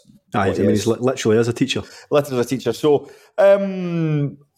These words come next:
Speaker 2: as we said at the, at the start, um, are you, you seen him later tonight, Sean? You gonna be hanging out and playing PlayStation with him later tonight?
Speaker 1: No, no, I, I, I don't have a PlayStation, and, and I'm also not hanging,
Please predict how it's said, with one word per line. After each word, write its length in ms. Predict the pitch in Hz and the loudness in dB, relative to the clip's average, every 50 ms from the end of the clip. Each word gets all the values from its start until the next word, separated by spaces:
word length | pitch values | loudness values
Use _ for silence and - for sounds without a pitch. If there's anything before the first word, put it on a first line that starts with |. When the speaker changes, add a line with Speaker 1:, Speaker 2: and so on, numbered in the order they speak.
| _ _ - | _ _ -2
Speaker 2:
as 200 | 165 180 175 - | -2 -2 -2 -4
we 80 | 196 180 | -8 -10
said 460 | 143 - - 143 151 202 196 - - | -10 -4 0 0 0 0 0 -4 -2
at 160 | 117 120 120 | -2 -2 0
the, 240 | 120 127 123 120 107 98 | 2 2 4 4 4 2
at 100 | 113 120 | 0 0
the 80 | 98 110 | 0 -2
start, 420 | - - - 123 147 160 127 - - 98 | -4 -2 0 0 0 0 0 -2 -2 -2
um, 460 | 104 113 113 113 113 110 110 110 117 | 0 2 4 4 2 2 0 0 0
are 60 | 120 | 0
you, 140 | 131 131 139 | 0 0 0
you 120 | 139 135 131 | 0 0 0
seen 160 | - 156 147 | -2 0 0
him 100 | 143 135 | 0 2
later 200 | 139 143 131 - | 2 2 2 0
tonight, 320 | - - 135 143 151 127 139 | 0 -2 -4 -4 -4 -6 -2
Sean? 220 | - 160 151 139 | -2 -2 -2 -2
You 80 | 127 123 | -2 -4
gonna 140 | 131 120 120 | -4 -2 -2
be 80 | 123 | -2
hanging 240 | 120 123 120 123 131 | -2 -2 -2 0 0
out 80 | 143 135 | 0 -2
and 100 | 120 - | -2 -2
playing 160 | - 131 123 | -4 -4 -4
PlayStation 480 | - - 139 143 139 - 147 139 139 143 | -2 -2 -2 -2 0 -2 -2 -2 0 -2
with 140 | 131 131 | -2 -2
him 100 | 135 131 | -2 0
later 180 | 127 135 117 120 | 0 2 0 0
tonight? 360 | - - 131 135 139 120 - _ _ _ _ _ _ 143 | 0 -2 -2 -2 -2 -4 -6 _ _ _ _ _ _ 0
Speaker 1:
No, 260 | 160 160 127 - - - | 2 2 2 0 0 0
no, 60 | 143 | 2
I, 100 | 135 135 | 2 2
I, 240 | 131 - 123 117 107 - _ - 113 | 2 0 -2 -4 -4 -6 _ -8 -8
I 60 | 113 | -2
don't 160 | - 117 113 | -2 -2 -2
have 100 | 117 110 | -2 -4
a 60 | 101 | -4
PlayStation, 440 | - 110 101 - 95 92 - - - _ _ _ _ _ _ _ | -2 -4 -4 -4 -6 -8 -8 -10 -16 _ _ _ _ _ _ _
and, 100 | 117 123 | -2 0
and 140 | 117 135 143 | 2 2 2
I'm 100 | 131 131 | 2 2
also 220 | 131 123 - 127 | 2 2 2 0
not 240 | 117 117 117 - - | 0 0 0 -2 -4
hanging, 320 | - 113 107 107 101 92 | -4 -2 -2 -2 -4 -4